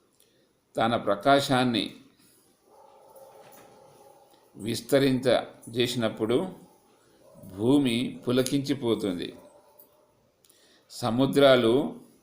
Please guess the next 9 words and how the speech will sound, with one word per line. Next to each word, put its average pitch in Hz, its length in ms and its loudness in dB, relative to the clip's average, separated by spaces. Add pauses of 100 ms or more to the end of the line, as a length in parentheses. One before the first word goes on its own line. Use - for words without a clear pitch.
(920)
ఉప్పొంగుతవి. 117 960 0 (2000)
"ఓహో, 139 600 8
ఓహో" 123 480 4
అని 127 280 2
అరుస్తవి. 127 760 2 (640)
అరుస్తూ 131 760 2 (840)
సముద్రాలు 127 840 2
తమ 113 400 -2 (300)
ఇలలతో 127 680 4